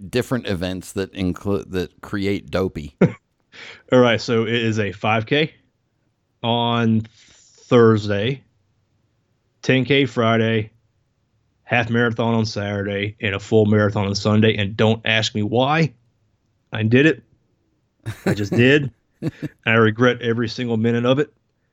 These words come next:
Speaker 2: but I can't get my money back, so I gotta go do it now.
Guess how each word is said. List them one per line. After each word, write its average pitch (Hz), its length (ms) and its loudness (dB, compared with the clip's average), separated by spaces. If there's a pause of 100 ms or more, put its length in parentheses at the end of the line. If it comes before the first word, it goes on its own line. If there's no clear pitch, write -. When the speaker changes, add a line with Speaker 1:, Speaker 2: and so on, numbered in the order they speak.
(760)
Speaker 2:
but 113 180 -6
I 107 60 -4
can't 135 180 0
get 120 120 2
my 120 80 0
money 135 220 2
back, 143 320 0
so 107 360 -4 (920)
I - 300 -12
gotta 101 160 0
go 104 140 2
do 127 180 6
it 120 80 0
now. 135 240 2